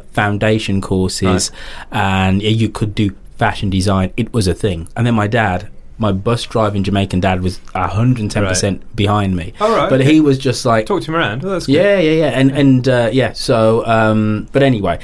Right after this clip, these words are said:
Speaker 1: it's just that thing that
Speaker 2: Yeah.
Speaker 1: even within the U K, we, we're not quite aware how, how much of an industry this is. You know,
Speaker 2: Absolutely.
Speaker 1: it feels very ephemeral, uh, you know, and disposable
Speaker 2: Yeah.
Speaker 1: and not important.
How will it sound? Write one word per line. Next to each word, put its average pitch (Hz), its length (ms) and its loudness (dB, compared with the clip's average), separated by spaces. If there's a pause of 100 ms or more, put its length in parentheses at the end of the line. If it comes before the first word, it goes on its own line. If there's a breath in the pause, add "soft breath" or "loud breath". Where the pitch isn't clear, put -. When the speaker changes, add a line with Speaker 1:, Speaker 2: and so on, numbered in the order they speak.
(200 loud breath)
Speaker 1:
it's 170 180 -2
just 175 200 -2
that - 160 0 (120)
thing 196 180 0
that 120 200 0 (120)
Speaker 2:
Yeah. 170 220 -4
Speaker 1:
even 190 380 2
within 143 520 4 (800)
the 123 120 0
U 117 220 2
K, 110 360 0
we, 127 460 0
we're 135 260 4 (220)
not 170 180 -2
quite 147 440 0
aware 120 720 -2 (300 soft breath)
how, 120 260 0 (200)
how 127 120 0
much 127 140 0
of - 60 -4
an 123 180 0
industry 127 400 0
this 101 180 -4
is. 117 240 0
You 131 80 2
know, 117 60 2
Speaker 2:
Absolutely. 117 180 -2
Speaker 1:
it - 40 -12
feels 165 180 0
very 113 320 0
ephemeral, 135 840 2
uh, 131 200 -4 (120)
you 123 40 2
know, 101 160 0 (260 loud breath)
and 131 180 4
disposable 131 1040 2
Speaker 2:
Yeah. 113 180 0 (240 loud breath)
Speaker 1:
and 123 180 2
not 123 180 4
important. 110 720 2